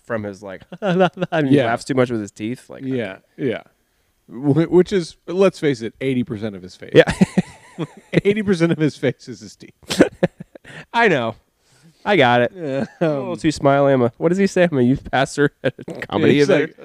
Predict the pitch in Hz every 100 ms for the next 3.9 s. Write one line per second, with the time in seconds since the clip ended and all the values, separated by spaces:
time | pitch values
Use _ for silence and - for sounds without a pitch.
0 | - _ 160 - 190 214 - - - -
1 | 143 233 208 190 220 226 233 277 - 160
2 | 165 185 202 185 165 - 131 147 156 135
3 | 165 175 - - 156 151 123 123 185